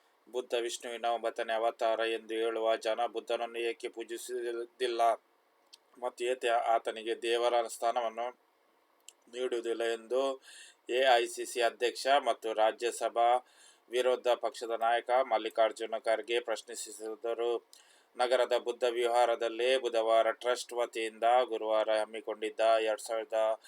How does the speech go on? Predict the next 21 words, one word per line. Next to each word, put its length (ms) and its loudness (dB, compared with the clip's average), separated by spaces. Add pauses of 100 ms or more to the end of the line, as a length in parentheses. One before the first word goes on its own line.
(440)
ಐನೂರ 420 2
ಅರವತ್ತೆಂಟನೇ 800 0
ವೈಶಾಖ 520 -2
ಬುದ್ಧ 380 0
ಪೂರ್ಣಿಮಾ 600 0
ದಿನಾಚರಣೆ 640 -4
ಕಾರ್ಯಕ್ರಮವನ್ನು 1040 0
ಉದ್ಘಾಟಿಸಿ 500 -4
ಮಾತನಾಡಿದ 640 -4
ಅವರು, 560 2 (560)
"ಬುದ್ಧನನ್ನು 580 0
ವಿಷ್ಣುವಿನ 460 -8
ಒಂಬತ್ತನೇ 440 -2
ಅವತಾರವೆಂದು 800 0
ಹೇಳುತ್ತೀರಿ. 800 -2 (480)
ಅದರಲ್ಲಿ 480 0
ರಾಮ, 340 4 (160)
ಕೃಷ್ಣ 340 -6
ಸೇರಿ 680 -2
ಎಂಟು 280 -2
ಅವತಾರ. 400 2